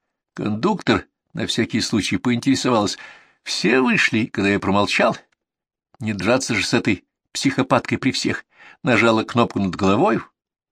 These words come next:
после чего двери с визгом сомкнулись, и автобус тронулся дальше. До последней степени расстроенный тем, что теперь придётся тащиться обратно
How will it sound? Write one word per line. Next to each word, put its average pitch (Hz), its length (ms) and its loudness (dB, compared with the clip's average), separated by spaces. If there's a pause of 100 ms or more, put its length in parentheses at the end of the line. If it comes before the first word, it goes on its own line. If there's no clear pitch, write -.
(160)
после 143 400 0
чего 110 440 2 (340)
двери 104 280 2
с - 160 -4
визгом 98 340 0
сомкнулись, 190 600 -2 (380)
и 120 60 -4
автобус 147 500 0
тронулся 123 440 0
дальше. 95 340 -2 (1040)
До 139 100 -2
последней 180 640 0
степени 180 540 0
расстроенный 151 880 2
тем, 139 260 0
что - 180 -2
теперь 135 480 0
придётся 117 640 -2 (140)
тащиться 135 640 0
обратно 127 640 2